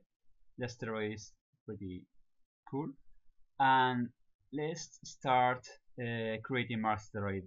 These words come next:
Uh, we can right click on the entity and select duplicate in the menu,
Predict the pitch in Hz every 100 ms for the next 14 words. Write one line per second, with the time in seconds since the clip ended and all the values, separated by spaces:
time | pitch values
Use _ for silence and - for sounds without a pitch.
0 | - - - 117 117 110 104 101 101 165
1 | 156 180 156 135 _ _ _ _ - 127
2 | 131 127 - 139 127 - - _ _ _
3 | _ _ _ _ _ _ _ _ 123 110
4 | 104 110 131 131 120 147 - - - -
5 | _ - 120 113 110 104 104 - _ _
6 | _ - - 127 123 127 - 131 123 107
7 | 107 120 127 - - 131 113 104 135